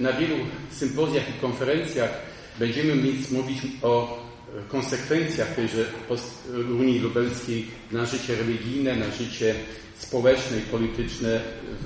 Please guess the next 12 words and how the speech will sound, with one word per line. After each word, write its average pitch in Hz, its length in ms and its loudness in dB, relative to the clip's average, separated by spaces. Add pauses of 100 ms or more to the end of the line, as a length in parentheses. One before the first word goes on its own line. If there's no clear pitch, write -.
(200)
tych 120 180 -2
na-, 113 320 -2
narodów - 460 12 (260)
Europy 113 420 0
Środkowo-Wschodniej 113 1040 0
i 117 80 -2
Europy 107 360 2
Wschodniej. - 500 0 (880)
Dzisiaj 202 240 2
porozmawiamy 160 580 4
więc, 170 440 2
e, 151 120 6